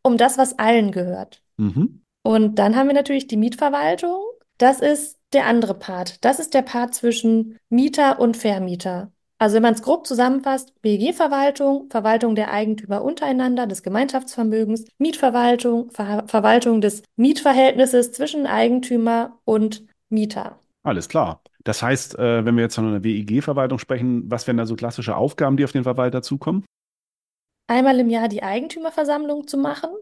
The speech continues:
Speaker 1: also vorbereiten, durchzuführen und nachzubereiten. Das bedeutet, ich hole Angebote ein, ich schreibe Beschlüsse vor. Also ich formuliere die Beschlüsse so, dass sie hinterher rechtskräftig sind.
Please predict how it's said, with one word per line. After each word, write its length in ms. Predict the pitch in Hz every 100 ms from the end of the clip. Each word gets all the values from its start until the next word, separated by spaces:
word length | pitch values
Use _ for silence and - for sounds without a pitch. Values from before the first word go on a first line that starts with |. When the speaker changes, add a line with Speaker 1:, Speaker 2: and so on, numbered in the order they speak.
| - _
Speaker 1:
also 200 | 208 190
vorbereiten, 1000 | 185 269 285 262 254 247 254 233 226 240
durchzuführen 720 | 220 214 214 220 - 214 202
und 60 | 185
nachzubereiten. 1080 | 185 240 - 277 269 254 247 254 240 240 240 _ _
Das 380 | 233 214 233 233
bedeutet, 920 | 202 220 226 226 226 214 220 - - _ _ _ _
ich 220 | 226 214 214
hole 480 | 202 196 202 214
Angebote 560 | 262 277 240 247 254 240
ein, 440 | 226 220 220 220 220
ich 240 | 196 - _ _ _ -
schreibe 420 | - 208 202 196
Beschlüsse 560 | 196 - 233 285 269 254
vor. 460 | 254 247 240 247
Also 220 | 208 196
ich 240 | 214 208 - _
formuliere 400 | - 220 220 226
die 80 | 214
Beschlüsse 340 | 208 240 233 202
so, 120 | 240
dass 140 | 220
sie 80 | 220
hinterher 300 | 214 208 190
rechtskräftig 800 | 254 370 - - 277 269 247 240
sind. 420 | 240 233 240 233